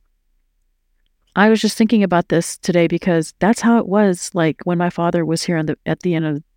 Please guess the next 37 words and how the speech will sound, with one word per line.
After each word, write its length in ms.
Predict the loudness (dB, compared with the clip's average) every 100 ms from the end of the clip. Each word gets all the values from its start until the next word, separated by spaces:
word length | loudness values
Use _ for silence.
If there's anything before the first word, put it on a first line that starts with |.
| -8
his 260 | -6 -4
life, 340 | -2 -2 -4 -4
like 160 | -4
I 80 | -4
say. 300 | -2 -2 0
And 180 | -2 -6 -12 -20 -12 -4
I 100 | -2
remember 280 | 0 -2
thinking 360 | -2 -2 -2 -4
that, 180 | -2 -2
"Oh, 200 | 0 0
you 160 | 0 0
know, 120 | 0
there's 180 | -2 -2
so 80 | -2
many 160 | 0
things 180 | -2 -2
I 80 | 0
have 200 | -2 -2
to 80 | -4
do, 400 | 0 2 2 0
but 220 | -4 -2
right 200 | 0 0
now 440 | 2 2 2 0 -6 _ _ _ _ _
he 200 | 2 4
needs 340 | 4 2 -2 -4
us 380 | -2 -4 -8 -4
and 100 | -2
he 140 | -2
needs, 400 | -2 -2 -4 -10 _
you 140 | -10 -6
know, 180 | -4 -4
us 200 | -4 -4
to 80 | -6
be 200 | -6 -4
there." 320 | -4 -4 -10 _ _ -20 -20 _ -4
And 300 | -2 -2